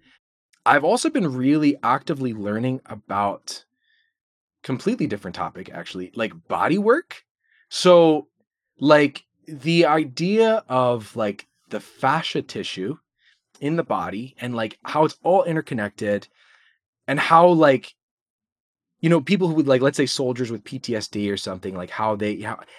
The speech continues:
how that is actually, they're, they're learning in studies how so much of that is actually related to the body and less the mind. So it's almost like I've been really learning about, okay, how can you work on the body to almost heal the mind and vice versa? I, so anyway,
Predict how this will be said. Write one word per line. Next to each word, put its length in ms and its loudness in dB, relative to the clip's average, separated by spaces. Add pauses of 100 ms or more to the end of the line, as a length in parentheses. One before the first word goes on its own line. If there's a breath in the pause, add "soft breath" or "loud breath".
how 200 4
that 380 4
is 140 0
actually, 420 0
they're, 140 0
they're 260 -2
learning 300 0
in 80 -6
studies 380 -2
how 260 -2
so 300 -2
much 180 0
of 60 -4
that 120 -2
is 120 -4
actually 300 -4
related 320 -6
to 80 -16
the 60 -8
body 320 -4
and 120 -4
less 160 -8
the 80 -16
mind. 360 -6 (360 loud breath)
So 160 4
it's 100 4
almost 320 4
like 80 6
I've 200 4
been 120 2
really 200 6
learning 320 4
about, 220 4
okay, 240 -4
how 240 0
can 220 0
you 480 2 (260 soft breath)
work 280 4
on 100 4
the 80 0
body 520 -2
to 260 -6
almost 320 -4
heal 180 -2
the 100 -6
mind 360 -4
and 100 -8
vice 220 -6
versa? 400 -8 (640)
I, 80 -4
so 180 -2
anyway, 320 -2